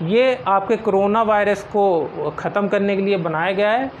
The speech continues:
अब इसका ट्रायल चल रहा है जो आखिरी चरण में है। अगर ये ट्रायल सफल हो जाता है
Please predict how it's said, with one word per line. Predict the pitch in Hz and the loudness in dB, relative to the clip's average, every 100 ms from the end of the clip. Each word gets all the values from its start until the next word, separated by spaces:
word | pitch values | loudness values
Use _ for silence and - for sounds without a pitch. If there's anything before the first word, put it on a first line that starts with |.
| - - | -18 -4
अब | 190 226 | 0 0
इसका | 220 269 | 0 0
ट्रायल | 254 202 214 233 254 | 0 0 0 2 0
चल | 240 226 | 2 2
रहा | 226 | 2
है | 240 | 2
जो | 233 247 | 2 4
आखिरी | 226 214 233 | 4 2 0
चरण | 220 190 175 | 2 0 2
में | 165 147 | -2 -2
है। | - - | -4 -2
अगर | 196 269 | 2 2
ये | 262 247 | 2 0
ट्रायल | 247 220 208 202 | 0 0 0 0
सफल | 190 175 226 | -2 0 2
हो | 214 208 | 2 2
जाता | 208 202 202 | 0 0 0
है | 208 226 | 0 -2